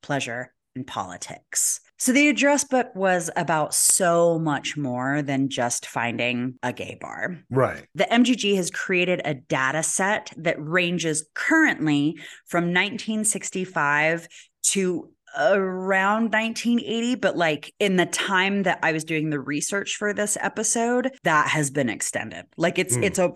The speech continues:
Speaker 1: it's a work in progress right now.
Speaker 2: Right.
Speaker 1: It is searchable by state. So you can see, for instance, that in nineteen sixty-five, there were six entries for the state of New Mexico, and they
Speaker 2: Hmm.
Speaker 1: included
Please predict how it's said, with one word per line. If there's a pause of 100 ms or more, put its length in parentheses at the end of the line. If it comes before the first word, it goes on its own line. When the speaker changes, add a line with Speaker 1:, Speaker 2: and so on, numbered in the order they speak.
Speaker 1:
it's
a
work
in
progress
right
now.
Speaker 2:
Right. (100)
Speaker 1:
It
is
searchable
by
state. (280)
So
you
can
see, (160)
for
instance,
that
in
nineteen
sixty-five, (300)
there
were
six
entries
for
the
state
of
New
Mexico, (100)
and
they
Speaker 2:
Hmm.
Speaker 1:
included